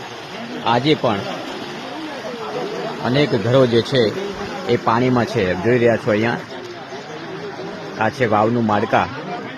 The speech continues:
અને આજે પણ જે અનેક ઘરો છે જે પાણીમાં છે અને આ નદીની જેમ વહેતું પાણી માળકા ગામમાં સતત વહી રહ્યું છે.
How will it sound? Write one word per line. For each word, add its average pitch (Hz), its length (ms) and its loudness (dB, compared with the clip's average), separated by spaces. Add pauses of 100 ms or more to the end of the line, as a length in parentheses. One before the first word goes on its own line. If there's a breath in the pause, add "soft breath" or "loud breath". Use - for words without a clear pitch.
(520)
અને 110 320 0 (760)
આજે 120 260 2
પણ 127 220 0
જે 117 100 4
અનેક 117 200 2
ઘરો 113 340 0
છે 101 360 2
જે 98 220 0
પાણીમાં 113 380 0
છે 107 420 -2 (500)
અને 113 120 0
આ 113 100 2
નદીની 123 540 2 (220)
જેમ 123 220 4
વહેતું 107 340 2
પાણી 123 320 2 (1200)
માળકા 110 320 2
ગામમાં 113 380 2 (760)
સતત 135 380 2
વહી 127 200 2
રહ્યું 104 200 2
છે. 95 200 -6